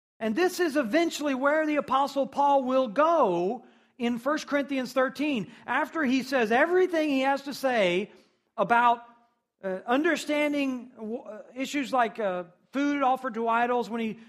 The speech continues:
when he goes all the way through talking about things like compensating their, their pastor and things like preaching the, the gospel to all. And he goes on and, and, and talks about, you know, uh, the role of men and women in the church. And he talks about, uh, the Lord's table and,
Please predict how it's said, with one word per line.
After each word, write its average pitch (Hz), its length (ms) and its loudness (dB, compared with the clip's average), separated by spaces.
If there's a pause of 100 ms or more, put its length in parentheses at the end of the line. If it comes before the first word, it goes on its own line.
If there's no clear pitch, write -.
(140)
when 214 120 -4
he 220 60 -4
goes 220 240 0
all 277 180 6
the 320 80 0
way 285 220 4
through 269 320 -2
talking 262 360 -2
about 240 280 0
things 247 260 -6
like 220 240 -2 (220)
compensating 262 840 -2
their, 233 300 -4
their 214 160 -4
pastor 240 600 -2
and 196 140 -4
things 233 260 -6
like 220 280 -2
preaching 269 460 -4
the, 233 260 0 (260)
the 202 80 -4
gospel 240 600 -2
to 226 180 -6
all. 247 420 2
And 196 80 -4
he 190 80 -6
goes 226 260 -2
on 240 260 0
and, 190 220 -6 (320)
and, 185 160 -12
and 180 160 -8
talks 247 300 0
about, 208 420 0 (360)
you 170 100 -12
know, 151 220 -10
uh, 143 160 -10 (100)
the 160 100 -14
role 240 320 4
of 254 80 2
men 262 200 0
and 254 100 -2
women 254 300 -2
in 226 80 -4
the 196 100 -6
church. 254 400 -2
And 208 100 -10
he 202 60 -8
talks 247 300 -4
about, 214 360 0 (300)
uh, 208 120 -16
the 175 120 -4
Lord's 240 380 2
table 254 640 0
and, 147 360 -4